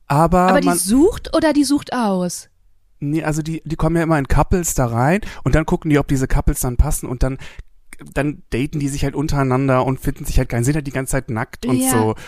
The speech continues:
Speaker 1: und machen dann halt so, ich weiß nicht, ich bin jetzt bei der ersten, zweiten Folge, aber, ähm, die, äh, machen dann so Spielchen und dann müssen die so ihre, finden, lernen sich halt kennen, keine Ahnung.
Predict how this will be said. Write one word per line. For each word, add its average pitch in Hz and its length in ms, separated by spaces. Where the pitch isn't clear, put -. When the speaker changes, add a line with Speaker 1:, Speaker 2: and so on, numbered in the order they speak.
Speaker 1:
und 120 100
machen 131 200
dann 127 160
halt 127 160
so, 117 260
ich - 100
weiß - 80
nicht, 104 140
ich - 40
bin 98 120
jetzt 98 100
bei 101 80
der 92 140
ersten, 107 260
zweiten 107 240
Folge, 120 320
aber, 113 160
ähm, 123 600
die, 117 240
äh, 104 60
machen 120 220
dann 127 100
so 123 100
Spielchen 123 640
und 104 60
dann 104 100
müssen 113 180
die 113 80
so 107 140
ihre, 104 460
finden, 143 200
lernen 131 200
sich 151 160
halt 139 140
kennen, 120 340
keine 120 300
Ahnung. 104 400